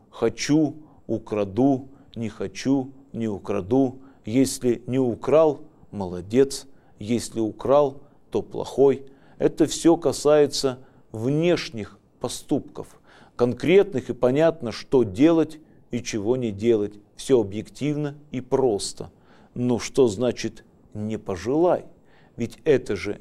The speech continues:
не поступок, э, это же явление внутреннего порядка. Это в сущности мысль, облаченная в чувство. То есть, э,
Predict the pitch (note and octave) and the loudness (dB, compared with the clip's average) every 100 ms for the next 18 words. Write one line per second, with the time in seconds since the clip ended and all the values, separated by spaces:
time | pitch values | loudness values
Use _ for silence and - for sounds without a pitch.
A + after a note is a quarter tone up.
0 | - A#2+ C3+ C3 A#2+ - - A3+ G3 - | -8 -6 -4 -4 -4 -6 -2 0 0 -4
1 | - - _ _ - - A#2 A2 G#2+ C3 | -14 -16 _ _ -20 -14 -6 -6 -6 -6
2 | A2+ A#2 F#2 A2+ A2+ G#2 - - - G2+ | -4 -4 -2 0 0 -2 -14 -20 -10 -4
3 | A#2+ A#2+ C#3+ C#3 C3 B2+ A#2+ A2 A2+ F3 | -2 2 2 2 0 0 -4 -6 -2 0
4 | G#3 - A#2 A2+ G#2+ G#2 G#2+ C3 C#3 B2+ | 0 0 -4 -4 -4 -2 0 4 4 4
5 | F#2+ - - _ _ _ - C3 C3 - | 0 -10 -20 _ _ _ 0 2 0 2
6 | C3+ A#2+ - - - C#3+ C#3 - C3+ C3 | 2 2 -4 -12 -4 -2 -2 -4 -4 -6
7 | - - C3 C3 - A2+ G#2+ C3+ F#3+ A3 | -6 -4 -2 -2 -6 -10 -8 -4 -2 -2
8 | - B2 G2 - _ _ - _ _ - | -4 -4 -6 -8 _ _ -20 _ _ -4
9 | A#2 G2+ A#2 A2+ - A#2+ A2+ A2 A2+ A#2 | -4 -2 -2 -2 -4 0 0 0 -6 -6
10 | A#2+ A#2+ A#2 _ _ _ - - - G3+ | -6 -10 -14 _ _ _ -18 -8 -4 -2
11 | E3 - G#2 G2+ - _ _ - - _ | -2 -8 -8 -10 -10 _ _ -20 -20 _
12 | _ - G#2 G2 F#2+ - - - - _ | _ -4 -2 0 -4 -12 -16 -20 -20 _
13 | _ _ _ A2 G#2 G2+ G2 | _ _ _ -6 -4 -4 -6